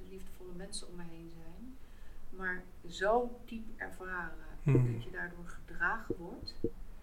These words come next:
Speaker 1: dat is, ehm, dat is echt, echt heel bijzonder om te voelen.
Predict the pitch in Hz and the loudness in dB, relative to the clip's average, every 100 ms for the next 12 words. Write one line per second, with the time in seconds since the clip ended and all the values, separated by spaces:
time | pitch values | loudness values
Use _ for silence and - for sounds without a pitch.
0 | - - - - - 185 370 - - - | -8 -10 -10 -6 -4 -2 -2 -2 -4 -6
1 | - - - - - - - - - - | -6 -6 -6 -6 -6 -8 -10 -10 -10 -10
2 | - - - 170 175 175 - - 165 - | -10 -10 -8 -6 -6 -6 -8 -6 -4 -2
3 | - - - - - 170 - - 165 175 | -4 -6 -6 -6 -8 -10 -8 -6 -2 -4
4 | - - - - - - - - - | -4 -8 -8 -8 -8 -6 -6 -6 -6